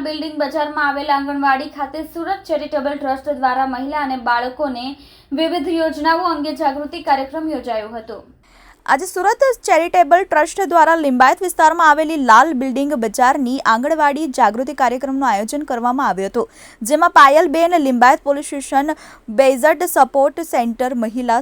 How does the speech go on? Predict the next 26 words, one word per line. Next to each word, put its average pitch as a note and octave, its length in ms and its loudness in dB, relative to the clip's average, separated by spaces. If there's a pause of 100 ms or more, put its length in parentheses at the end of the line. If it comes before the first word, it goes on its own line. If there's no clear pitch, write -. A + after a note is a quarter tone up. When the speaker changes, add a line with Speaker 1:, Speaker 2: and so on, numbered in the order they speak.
Speaker 2:
સહાયતા A#3 560 -4
કેન્દ્ર, G#3 340 -2 (560)
સી D#4+ 260 -6
ટીમ, D#4 260 -6 (360)
ગુડ D4 260 -2
ટચ, D4 340 -4
બેડ A#3+ 220 2 (120)
ટચ, C4+ 340 -6 (100)
વહાલી A#3+ 380 2
દીકરી B3 360 -6
યોજના, G#3 360 -4 (240)
ગંગા A#3+ 360 2
સ્વરૂપ B3 360 -4
યોજના, G3 460 -6 (400)
પૂર્ણ E4 280 -6
લગ્ન C#4+ 260 -4 (140)
યોજના, G3 360 -6 (180)
બેટી B3 300 -2
બચાવો B3 380 -2
બેટી G3 300 -6
પઢાઓ G#3+ 280 0 (100)
મહિલા A3 340 -2 (400)
સ્વાવલંબન C#4+ 760 2
યોજના F#3+ 400 -4 (300)
અને A3 120 -4 (340)
પી E4 120 -4